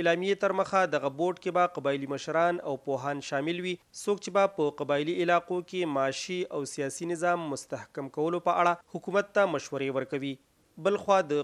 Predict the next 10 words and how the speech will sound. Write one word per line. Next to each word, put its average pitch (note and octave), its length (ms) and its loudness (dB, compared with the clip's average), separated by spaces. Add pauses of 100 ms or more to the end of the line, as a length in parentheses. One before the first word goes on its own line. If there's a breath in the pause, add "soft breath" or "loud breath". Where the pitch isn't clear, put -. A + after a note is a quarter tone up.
قبایلي D3 400 2
علاقو F3+ 380 2
سره F3 340 2
تعلق C3+ 320 -2
لرونکي F3 400 -4
وکیلان F3 440 0 (140)
د C3+ 100 -2 (140)
ګورنر E3+ 380 0 (120)
دغه E3 240 2
فیصله F3 340 0